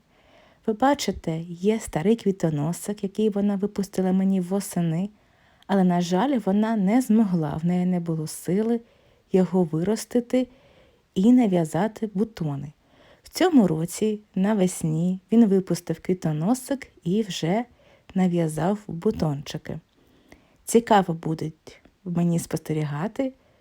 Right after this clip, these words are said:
чи зможе він все ж таки проквітнути. Дуже цікаво спостерігати над тим, як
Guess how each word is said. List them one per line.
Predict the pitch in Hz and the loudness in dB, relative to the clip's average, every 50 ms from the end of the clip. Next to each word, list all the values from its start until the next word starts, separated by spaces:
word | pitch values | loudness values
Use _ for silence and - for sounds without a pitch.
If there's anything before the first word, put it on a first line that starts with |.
| _ _ _ | _ _ _
чи | - - 170 | -4 -4 -2
зможе | 165 - 165 160 160 185 214 226 - - 185 175 | 0 0 0 0 2 2 0 0 0 -2 -2 -2
він | 165 160 170 190 220 233 | 0 0 0 2 2 2
все | 240 - - - 170 170 190 | 2 0 -4 -4 -2 -2 -2
ж | 190 - - | -2 -4 -6
таки | 214 208 - - 220 220 214 - _ _ _ _ _ _ _ | -6 -6 -4 -4 -6 -6 -6 -10 _ _ _ _ _ _ _
проквітнути. | - - 185 180 - 170 156 151 - 156 147 - - - 160 - _ _ _ _ _ _ _ _ _ _ _ _ _ _ _ _ _ _ _ | -2 -2 -2 0 0 -2 -2 -2 -4 -8 -12 -12 -14 -18 -20 -20 _ _ _ _ _ _ _ _ _ _ _ _ _ _ _ _ _ _ _
Дуже | - 170 196 196 190 175 - 156 151 151 - _ _ - | 0 2 4 4 4 2 0 -2 -4 -6 -10 _ _ -8
цікаво | - - 185 185 - 175 160 156 156 156 160 160 _ _ _ | -6 -6 -4 0 0 0 0 0 -4 -6 -10 -12 _ _ _
спостерігати | - - - 185 180 - 175 165 156 151 156 175 254 254 - - 196 190 _ _ _ _ _ _ _ _ _ _ _ _ _ | -14 -8 -6 -6 -4 -2 -2 -2 -2 -2 -2 -2 -2 -4 -4 -6 -8 -8 _ _ _ _ _ _ _ _ _ _ _ _ _
над | - 180 180 - | -4 -4 -2 0
тим, | - 220 220 208 | 2 2 4 4
як | 190 175 175 175 175 185 185 - | 4 2 2 2 0 0 -4 -6